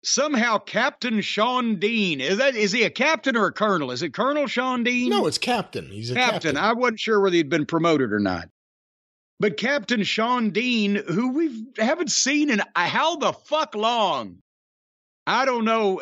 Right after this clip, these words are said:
Speaker 1: suddenly ended up at the top, the bottom four in this. Dean, Starks, the other Page, and Matt Hardy. And while they were arguing with each other, they pitched Dean out eventually and then argued some more. And then Starks dumped Matt.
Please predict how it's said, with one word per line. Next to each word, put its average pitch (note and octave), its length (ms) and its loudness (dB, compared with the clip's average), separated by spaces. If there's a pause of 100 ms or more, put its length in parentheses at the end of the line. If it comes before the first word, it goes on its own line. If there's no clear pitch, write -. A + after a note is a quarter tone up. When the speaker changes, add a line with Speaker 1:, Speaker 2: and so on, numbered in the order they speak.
(100)
Speaker 1:
suddenly A#3 560 0
ended A3 200 -2
up A3 180 0
at F#3+ 120 0
the E3+ 160 -6
top, G#3+ 440 -2
the E3 200 -2
bottom F#3 440 0
four A3 320 0
in E3 80 -2
this. D#3 380 0 (200)
Dean, A#3+ 460 0
Starks, G#3+ 760 -2 (400)
the F3 160 -2
other G#3 180 0
Page, G3 400 -2
and D#3+ 120 -2
Matt F#3 220 0
Hardy. D#3 540 -2 (1300)
And A3 480 2 (120)
while A3+ 360 0
they A3+ 160 0
were G3+ 440 -2 (680)
arguing G#3 600 0
with F#3+ 160 0
each F#3+ 220 -2
other, F#3 320 2
they F3+ 160 0
pitched - 380 -4 (380)
Dean G#3+ 320 0
out F#3 180 2
eventually E3+ 560 0
and G3+ 60 -2
then F3+ 100 0
argued F#3+ 420 0
some E3+ 180 0
more. G#3 220 2
And F3+ 80 -2
then E3+ 120 0
Starks G#3 480 -2
dumped F3 400 -4
Matt. E3 560 0